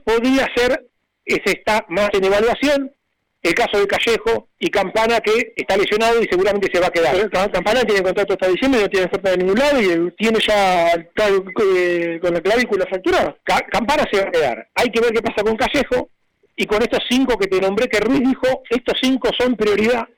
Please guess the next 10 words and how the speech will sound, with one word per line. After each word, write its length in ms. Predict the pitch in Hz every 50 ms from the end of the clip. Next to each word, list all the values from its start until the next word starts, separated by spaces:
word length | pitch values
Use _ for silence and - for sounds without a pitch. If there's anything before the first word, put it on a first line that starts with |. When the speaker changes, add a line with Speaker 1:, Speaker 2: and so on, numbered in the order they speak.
| _ _ _ _ _ _ _ _ _ _ _ _ _ _ _ _ _ _ _ _ _ _ _ _ _ _ _ -
Speaker 1:
Tucu 320 | - 240 240 208 226 214
Rodríguez 540 | 214 214 214 233 262 269 269 262 - - - -
y 160 | 180 170 202
a 100 | 202 202
Lione 520 | 214 233 262 294 302 285 269 214 156 127 -
los 140 | - 151 151
puso 280 | - 226 208 202 226 -
como 240 | 196 180 185 175
prioridad 400 | - 180 180 170 185 202 220 226 233 247 -
máxima. 600 | - 170 156 135 - - - 123 113 110 104 -